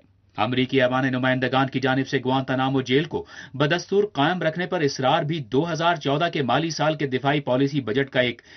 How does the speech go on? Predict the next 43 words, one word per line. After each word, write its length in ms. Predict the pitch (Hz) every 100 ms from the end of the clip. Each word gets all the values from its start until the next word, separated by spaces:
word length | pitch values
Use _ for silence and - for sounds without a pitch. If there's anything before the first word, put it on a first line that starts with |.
| - -
ایسا 340 | 135 160 139
معاملہ 360 | 110 120 175 175
ہے 180 | 123 - - -
جس 180 | 131 139
کی 80 | 139
بنیاد 400 | 131 139 160 -
پر 100 | 156
حکومت 400 | 135 156 156 160 143
امریکہ 320 | 139 151 156
اس 160 | 123
بل 140 | 101 135
کو 220 | 143 139 - _ 98
ویٹو 360 | 101 143 175
کرنے 240 | 147 123 120
کا 100 | 117
ارادہ 280 | 110 101
رکھتی 340 | 104 98 107 95
ہے۔ 100 | 101 - _ -
اس 140 | 175
سے 100 | -
پہلے 300 | 208 202 208
امریکی 400 | 190 180 202 196
ایوان 300 | 160 160 175
نمائندگان 540 | 170 156 160 151 160 175
کی 120 | 165 -
خصوصی 400 | 143 139 165 175
کمیٹی 400 | 139 135 143 175
نے 120 | 117 104
گوانتانامو 540 | 123 139 139 151 151
جیل 240 | 123 143 151
کو 140 | 151
غیر 220 | 131 151
معینہ 420 | 139 139 151 156
مدت 340 | 123 120 120 147
تک 180 | 143 -
کے 100 | 143
لیے 200 | 151 143 - - _
کھلا 320 | - 131 170
رکھنے 240 | 175 143 135
کی 120 | 117
منظوری 380 | 113 104 104 98
دی 140 | 98
تھی۔ 200 | 92 104